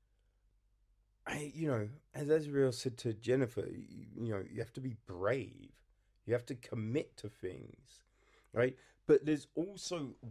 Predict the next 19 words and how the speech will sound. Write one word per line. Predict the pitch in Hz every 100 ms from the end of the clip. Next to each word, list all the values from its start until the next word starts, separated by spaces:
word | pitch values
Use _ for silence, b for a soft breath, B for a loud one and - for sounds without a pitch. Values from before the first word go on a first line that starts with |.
| 101
with | 131 160 - -
that, | 110 131 98 - - _ _ _ _ _ -
right, | 123 135 - -
understanding | 151 202 202 196 - - 165 147 135 135 135 131 127 - _ _ _ _
your | 101 104 123 170 175
situation, | - 123 - - 101 92 87 - - 80 120 - _ _ b b b b
but | - 165
then | 175 165
understanding | 165 175 139 - 165 151 139
someone | - 135 120 117
else's | 147 - 123 -
situation | 117 - 117 113 107 - 101
as | 85 92
well. | 101 131 101 - 113 _ _ _ b b b b b b _
You | 110
know, | 110 117
because | 135 120 B B -
I | 123
think | 160 147 -